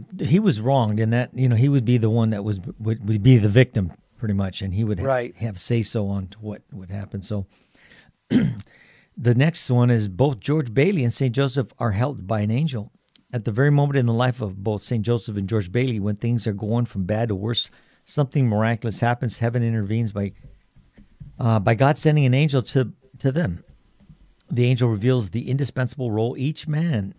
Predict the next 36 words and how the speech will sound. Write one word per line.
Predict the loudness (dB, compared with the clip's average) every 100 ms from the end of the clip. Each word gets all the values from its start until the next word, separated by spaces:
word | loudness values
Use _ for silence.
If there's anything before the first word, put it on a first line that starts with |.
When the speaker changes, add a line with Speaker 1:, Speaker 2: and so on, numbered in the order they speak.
| -8
Speaker 1:
is | -6
to | -6
play | -8 -4 -4
in | -4 -4
the | -4
lives | -4 -6 -6
of | -8
countless | -6 -6 -6 -10
people, | -6 -8 -6 -10
precisely | -10 -6 -6 -4 -8
because | -6 -8 -8 _ _ _ _ -12
they | 0 4 4
opt | 2 -2 -2 -6
to | -6
be | -2 -2 -6 _ _
compliant | -4 -4 0 0 2 0 -4
and | -10
to | -6
consent | -8 -4 -4 -2
to | -4
the | -6 -6
inbreaking | -2 -2 0 -2 -2 -6 -8 -6
of | -8 -8 -10 _
heaven. | -12 -8 -6 -4 -4 -6 -10 _ -20 -20 -20 _ _ _ _ _
<clears throat> | -6 -6 -8 _ _ _ -20 -20 -20 -20 _ _ _
Speaker 2:
Good | -2 -2
stuff. | -4 2 2 2 -4 -20 _ _ _
Good | -4 -4
stuff. | 0 2 2 -2 _ _ _ _ _ -2
Uh, | 0 2
we're, | 2 4
we're | 4 4
sharing | 2 2 4
with | 2
you, | 2 4 6
um, | 4 2